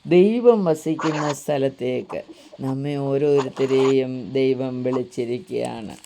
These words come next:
അറുപത്തെട്ടാമത്തെ സങ്കീർത്തനത്തിൽ പതിനാറാമത്തെ വചനത്തിൽ പറയുന്നത്, ആം, അറുപത്തെട്ടിൻ്റെ പതിനാറിൽ ഇങ്ങനെ പറയുകയാണ്, ആം,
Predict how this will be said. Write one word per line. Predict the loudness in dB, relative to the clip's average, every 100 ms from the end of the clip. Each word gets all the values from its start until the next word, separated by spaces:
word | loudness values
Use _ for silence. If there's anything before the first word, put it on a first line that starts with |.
| -20 -18 -6
അറുപത്തെട്ടാമത്തെ | -2 0 0 -2 0 0 2 0 0 0 -2 -2 -2
സങ്കീർത്തനത്തിൽ | -2 -2 0 0 0 -4 -4 -2 0 0 0 -2 -10 -18 -18 -14 -4 0
പതിനാറാമത്തെ | 2 2 0 2 2 2 0 0 2
വചനത്തിൽ | 4 4 2 -2 -2 -2
പറയുന്നത്, | 0 0 2 2 0 0 0 2 0 -2 -10 -20 -20 -20 -8
ആം, | -4 0 2 2 0 0 -4 -8 -6
അറുപത്തെട്ടിൻ്റെ | -2 2 2 2 -2 -2 -2 0 2
പതിനാറിൽ | 2 0 0 0 2 0 0 -2
ഇങ്ങനെ | -4 -2 0
പറയുകയാണ്, | 2 2 2 2 2 0 -2 -4 -6 -10 -16 -20 -20 -2 2
ആം, | 4 4 2